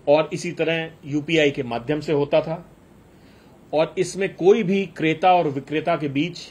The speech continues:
मौखिक संचार नहीं होता था, सारी डीलिंग्स वर्चुअल होती थी।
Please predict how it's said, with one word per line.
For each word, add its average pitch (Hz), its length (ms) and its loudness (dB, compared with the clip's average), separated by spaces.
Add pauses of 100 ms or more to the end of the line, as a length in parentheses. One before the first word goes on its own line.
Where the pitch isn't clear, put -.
(380)
मौखिक 151 340 -2
संचार 160 400 0
नहीं 127 220 -6
होता 104 260 -12
था, - 140 -20 (1400)
सारी 180 380 0
डीलिंग्स 165 420 0
वर्चुअल 131 380 0
होती 107 220 -10
थी। - 140 -20